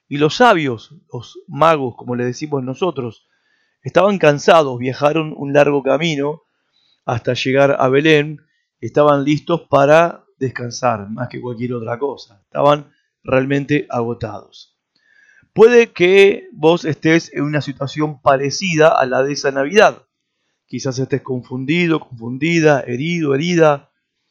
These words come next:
asustado o asustada, o simplemente estás cansado o cansada.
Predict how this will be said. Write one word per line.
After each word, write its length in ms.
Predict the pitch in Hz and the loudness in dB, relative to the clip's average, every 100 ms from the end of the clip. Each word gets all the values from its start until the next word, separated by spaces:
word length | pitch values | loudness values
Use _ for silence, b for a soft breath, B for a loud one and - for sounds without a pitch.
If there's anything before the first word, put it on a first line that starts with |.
| _ _ | _ _
asustado 640 | - 117 123 - 170 160 151 | -12 -10 -10 0 4 4 4
o 120 | 139 | -2
asustada, 680 | 127 120 - 143 135 135 - | -4 -8 0 2 2 0 -2
o 100 | - | -8
simplemente 580 | - 143 127 131 139 135 | -12 -10 -8 -6 -8 -10
estás 200 | 131 131 | -12 -10
cansado 800 | 123 117 - 143 143 143 143 _ _ _ _ _ _ | -8 -10 -6 -4 -4 -4 -6 _ _ _ _ _ _
o 160 | 131 127 | -10 -6
cansada. 800 | 120 113 - 120 107 98 - | -6 -6 -8 -8 -8 -12 -20